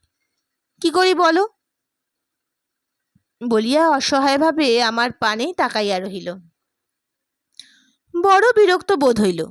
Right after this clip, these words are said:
অধীরভাবে বলিলাম, "তবে আর কি করবে? শালি দুটিকে কাঁধে করে নিয়ে বসে থাকো।" বিয়ে ওদের হবে না, আমি লিখে পড়ে দিলুম।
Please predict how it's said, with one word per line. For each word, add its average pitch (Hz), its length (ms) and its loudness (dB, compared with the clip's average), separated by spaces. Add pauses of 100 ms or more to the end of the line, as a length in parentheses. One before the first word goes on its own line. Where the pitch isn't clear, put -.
(1040)
অধীরভাবে 285 520 2
বলিলাম, 320 500 0 (600)
"তবে 311 280 2
আর 349 100 0
কি 359 180 -6
করবে? 208 380 -2 (600)
শালি 262 360 -2
দুটিকে 311 420 -2
কাঁধে 285 340 -2
করে 320 240 -2
নিয়ে 320 280 -2
বসে 359 240 0
থাকো।" 403 260 0 (1160)
বিয়ে 247 420 0
ওদের 466 360 2
হবে 220 180 0
না, 185 260 -12 (280)
আমি 277 220 -2
লিখে 302 280 -2
পড়ে 359 220 0
দিলুম। 269 340 -4